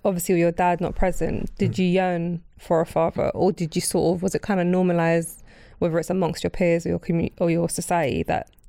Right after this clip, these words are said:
Speaker 1: single parenthood is a normal setup at home?
Speaker 2: I think when you're in it, and I always say this, right, there's, there's two versions of you. There's the child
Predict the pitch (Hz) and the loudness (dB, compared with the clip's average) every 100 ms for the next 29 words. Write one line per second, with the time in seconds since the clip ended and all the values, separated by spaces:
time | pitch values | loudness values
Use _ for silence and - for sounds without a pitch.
0 | - - - 180 170 - 175 160 165 175 | -18 -6 0 2 2 0 -2 -2 -2 -2
1 | 175 175 175 180 170 175 170 - - - | 0 0 2 2 2 0 -4 -16 -20 -20
2 | - - 180 - 165 - 175 180 175 160 | -20 -6 -4 -2 -2 -4 -2 -2 -2 -6
3 | - - - - - - - - - - | -14 -20 -20 -20 -20 -20 -20 -20 -20 -20
4 | - - - - - - - - - - | -20 -20 -20 -20 -20 -20 -20 -20 -20 -20
5 | - - - - - - 117 147 139 143 | -20 -20 -20 -20 -20 -8 -2 0 0 0
6 | 127 - - 127 117 95 - - _ - | -2 -4 -2 2 2 -2 -8 -20 _ -2
7 | 110 110 110 104 110 107 95 - 98 101 | 0 2 0 0 -2 -2 -4 -8 -6 -6
8 | - - 107 101 - 110 104 104 104 - | -8 -6 -6 -6 -8 -8 -6 -6 -10 -16
9 | - - 113 113 107 101 101 95 98 101 | -8 -2 0 0 -2 -2 -4 -6 -8 -8
10 | 98 104 - 117 107 98 - | -8 -6 -2 0 0 -2 -8